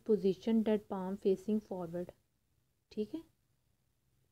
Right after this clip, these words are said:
मतलब जो आपकी पाम है, आप अपने फोर आर्म को ऐसे move कर रहे हो कि जो आपकी form, ए, पाम है उसकी जो facing forward है,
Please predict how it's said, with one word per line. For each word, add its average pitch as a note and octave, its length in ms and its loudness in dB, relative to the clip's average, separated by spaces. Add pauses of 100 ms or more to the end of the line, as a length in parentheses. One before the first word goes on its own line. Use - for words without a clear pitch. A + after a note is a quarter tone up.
(3250)
मतलब A3 320 4 (1500)
जो G#3 200 4
आपकी G#3 360 4
पाम G3+ 340 2
है, G3+ 380 4
आप G3+ 240 2 (380)
अपने G3+ 220 0
फोर G#3 300 6
आर्म G3+ 160 4
को - 160 0
ऐसे G3 260 2
move A3 240 4
कर F#3+ 180 0
रहे F#3+ 100 2
हो G3 80 2
कि G3+ 140 2
जो G3 120 0
आपकी G3 340 0
form, G3 400 -2 (100)
ए, F#3+ 240 -4 (100)
पाम G3 280 0
है G3+ 340 0
उसकी G#3 320 -4
जो G#3+ 140 2 (580)
facing G#3 380 2
forward F3+ 460 -2
है, F3 120 -6